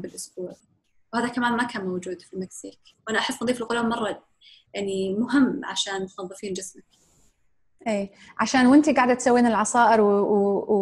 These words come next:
Speaker 2: وتنظفين حتى الخلايا السرطانية يكون في لها مخرج سريع من الجسم، ما ترجع مرة ثانية ت-،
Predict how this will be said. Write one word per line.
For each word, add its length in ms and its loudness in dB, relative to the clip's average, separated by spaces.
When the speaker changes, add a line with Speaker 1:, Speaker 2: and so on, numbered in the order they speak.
Speaker 2:
وتنظفين 500 0
حتى 220 0
الخلايا 340 4
السرطانية 580 0
يكون 340 2
في 180 0
لها 180 2
مخرج 320 0
سريع 340 -2
من 180 -4
الجسم، 320 -8
ما 100 -4
ترجع 300 -8
مرة 260 -12
ثانية 240 -10
ت-، 140 -20